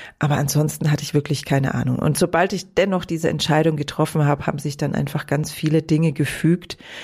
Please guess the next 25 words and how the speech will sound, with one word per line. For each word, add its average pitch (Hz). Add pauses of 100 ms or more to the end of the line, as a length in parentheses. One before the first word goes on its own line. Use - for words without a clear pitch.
(140)
wie 170
zum 160
Beispiel 143
die 143
Kooperation 139 (400)
mit 143
Thorsten 135
Brämer 143
von 131
Wir 131
sind -
Garten, 190 (380)
den 135
auch -
alle 143
ja 139
kennen, 151
die 143
den 131
Podcast -
regelmäßig 131
hören. 147 (840)
Ähm, 135
und 139
dadurch, 143